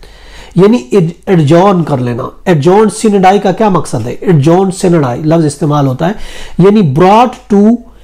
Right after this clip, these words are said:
an end without setting a date for another hearing।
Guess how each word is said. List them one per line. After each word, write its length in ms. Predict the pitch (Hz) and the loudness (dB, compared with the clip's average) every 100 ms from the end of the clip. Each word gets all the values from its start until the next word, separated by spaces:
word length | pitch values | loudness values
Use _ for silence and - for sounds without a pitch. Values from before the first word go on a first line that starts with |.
| - - - | -20 -8 0
an 180 | 196 190 - - | 0 0 -4 -2
end 280 | 202 127 - - - - - | 0 0 0 -2 0 -4 0
without 260 | 214 202 180 | 2 4 2
setting 400 | - 202 175 202 | 0 -2 -2 0
a 80 | |
date 600 | 165 135 101 156 147 143 - - - - - - - - | 0 0 0 0 0 -4 -16 -20 -20 -20 -20 -20 -20 -4
for 140 | 156 | -2
another 460 | 143 - 170 147 117 | -2 -4 -2 0 0
hearing। 380 | 120 101 120 | -4 -4 -8